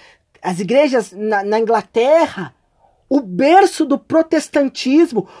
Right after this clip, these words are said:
o berço do presbiterianismo, essas igrejas agora viraram museus.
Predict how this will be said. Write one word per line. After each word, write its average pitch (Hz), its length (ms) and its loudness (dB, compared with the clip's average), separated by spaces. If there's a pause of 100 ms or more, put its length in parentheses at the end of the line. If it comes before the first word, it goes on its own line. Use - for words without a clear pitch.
o 294 120 4
berço 320 500 2
do 277 120 -2
presbiterianismo, 302 1600 2 (560)
essas 240 240 -4
igrejas 247 380 0
agora 240 320 0
viraram 240 320 0
museus. 220 560 -2